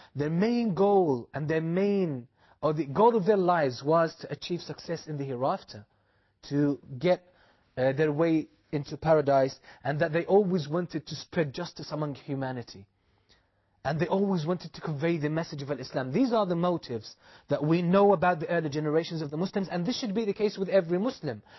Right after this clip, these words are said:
But with the companions, we know that for a fact, because Allah subhanahu wa ta'ala praised them and witnessed for their, uh,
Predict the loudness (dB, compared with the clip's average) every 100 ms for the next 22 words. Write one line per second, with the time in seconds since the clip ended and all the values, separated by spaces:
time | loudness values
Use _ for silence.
0 | -12 -2 0 2 2 0 -4 -4 -6 _
1 | -6 -6 -4 -4 -2 -2 -2 -2 -2 2
2 | 4 2 0 -4 -4 0 0 0 -4 -20
3 | -20 -10 -4 -2 -2 -2 0 0 -2 -8
4 | -6 -4 -2 -4 -6 0 2 2 2 0
5 | 0 -8 _ _ _ -8 -6 -2 -2 -2
6 | -4 -4 -8 -20 -20 _ _ _ _ -2
7 | 2 4 4 2 2 -2 -8 _ _ _
8 | 0 2 4 4 2